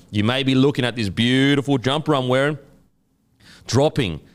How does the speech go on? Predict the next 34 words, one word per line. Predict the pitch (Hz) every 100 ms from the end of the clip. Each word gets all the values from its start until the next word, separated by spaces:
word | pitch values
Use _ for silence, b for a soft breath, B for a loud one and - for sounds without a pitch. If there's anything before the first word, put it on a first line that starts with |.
| b -
next | 107 143 - 120
Wednesday, | 123 143 147 - 131 117
six | - 139 -
P | 131 107
M. | 85
Not | 123 175
this | 165 -
Wednesday | 160 143 143
Origin, | 147 165 175 214 - B B B
next | 104 135 160 -
Wednesday, | 131 127 - 131 120 101
six | 101 - 156 -
P | - 127
M. | 123 123 120 B B B
This | 98 143 151 - - -
great | 107 110 127 135 -
cream | - 131 131 131 127 -
slash | - 117 110 - - - -
tan | - 131 131 127
coloured | - 135 123 107
hoodie | - 143 139 135 B B
is | 107 92
dropping. | - 127 - 127 123 117
It's | -
my | 117 131
favourite | 123 123 113 101
colour | 113 110 98
by | - 117 131
a | 110
mile. | 107 110
I | 101
absolutely | 117 - 123 113 101
love | 104
it. | 104